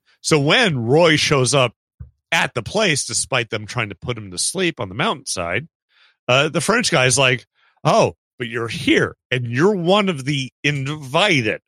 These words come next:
Uh, he kind of realizes that. And then he goes over and, but he's been involved all along. This is the whole thing that you have to infer. It's,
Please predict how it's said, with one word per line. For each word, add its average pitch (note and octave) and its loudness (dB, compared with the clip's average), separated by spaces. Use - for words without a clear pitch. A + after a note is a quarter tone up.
Uh, A#2 4
he B2 -6
kind D3+ -2
of C3 -4
realizes G#2+ 0
that. D2+ -16
And B2+ 2
then D#3+ -2
he E3+ 2
goes F3 4
over G#3 6
and, C#3 -2
but D#3+ -2
he's E3 0
been F#3+ 2
involved D#3 2
all B2+ 2
along. C3+ 4
This B2+ 0
is A#2+ -4
the B2 -4
whole C#3+ 2
thing E3 2
that C#3+ -4
you B2+ -4
have C3 -2
to C3+ 2
infer. A#2+ 0
It's, A#2+ -4